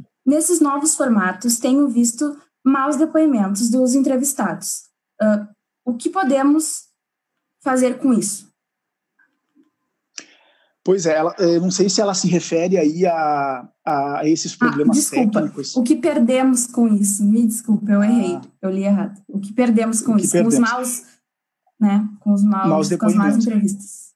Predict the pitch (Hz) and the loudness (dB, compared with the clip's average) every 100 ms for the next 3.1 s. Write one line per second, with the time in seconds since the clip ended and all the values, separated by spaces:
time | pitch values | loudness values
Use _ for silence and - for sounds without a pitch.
0 | - 285 240 170 214 254 147 170 170 160 | -2 0 2 0 0 -2 -4 -8 -8 -8
1 | 165 - 170 196 - 196 190 196 170 185 | -8 -8 -8 -8 -8 -8 -8 -8 -8 -8
2 | 185 175 170 156 165 160 - 180 - 160 | -10 -10 -10 -10 -10 -10 -12 -14 -8 -6
3 | 147 | -6